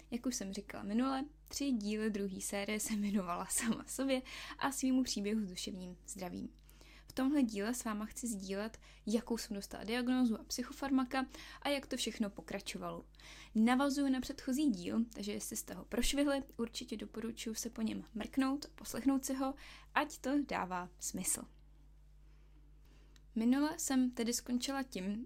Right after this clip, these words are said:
že jsem jednoho dne prostě nevstala. Já si popravdě nepamatuju, jak dlouho to trvalo. Jak říkám, vzpomínky na tohle období jsou docela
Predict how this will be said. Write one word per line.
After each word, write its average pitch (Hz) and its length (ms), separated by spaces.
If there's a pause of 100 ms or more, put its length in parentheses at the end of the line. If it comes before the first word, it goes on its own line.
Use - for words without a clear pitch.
že 208 160
jsem 226 260
jednoho 208 380
dne 240 400
prostě 196 500 (280)
nevstala. 180 500 (560)
Já 254 100
si 269 140
popravdě 254 460 (100)
nepamatuju, 254 760
jak 240 220
dlouho 254 280
to 294 120
trvalo. 190 460 (480)
Jak 220 180
říkám, - 340 (400)
vzpomínky 247 580
na 226 80
tohle 226 300
období 190 500
jsou 202 280
docela 208 600